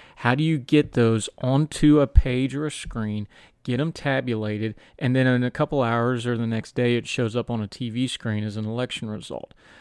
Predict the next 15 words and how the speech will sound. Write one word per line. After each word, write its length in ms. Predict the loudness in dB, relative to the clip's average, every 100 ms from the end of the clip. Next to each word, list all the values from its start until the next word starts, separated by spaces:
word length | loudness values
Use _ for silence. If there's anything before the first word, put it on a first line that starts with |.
| -14
Hopefully 400 | -2 -2 4 4
today, 260 | 6 4 4
listening 400 | 4 -2 -2 -4
again, 300 | -2 0 0
you, 80 | -2
you 160 | -4
get 160 | -2 -2
an 120 | 0
understanding 800 | -2 -2 -4 -4 -2 0 0 0
of 120 | -2
the 120 | -6 -2
people 360 | 0 0 -2
behind 360 | -2 -4 -4 -4
the 40 |
process, 640 | -6 -4 -2 -2 -6 -8